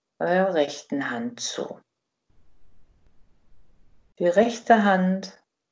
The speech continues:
sammelt alles ein, was leicht ist in eurem Leben oder was ihr noch haben möchtet in eurem Leben. Vielleicht Sternenstaub oder rosa Wölkchen,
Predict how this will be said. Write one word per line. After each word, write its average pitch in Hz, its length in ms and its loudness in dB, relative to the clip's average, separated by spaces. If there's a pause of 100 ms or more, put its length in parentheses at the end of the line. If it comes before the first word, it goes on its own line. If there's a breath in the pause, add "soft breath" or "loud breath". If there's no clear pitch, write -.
(100)
sammelt 151 420 2
alles 185 380 -2
ein, 147 500 -6 (380)
was 220 220 -2
leicht 175 400 -2 (160)
ist - 360 -12
in 143 140 -8
eurem 62 340 -6
Leben - 480 -10 (360 loud breath)
oder 156 260 2
was 156 200 0
ihr 160 200 -2
noch 165 440 -4
haben 220 340 2
möchtet 139 360 -6
in 143 140 -2
eurem 143 340 -2
Leben. 143 540 -4 (480 loud breath)
Vielleicht 127 400 -4
Sternenstaub 202 1120 2
oder 139 180 -4
rosa 143 420 -6
Wölkchen, 180 800 -4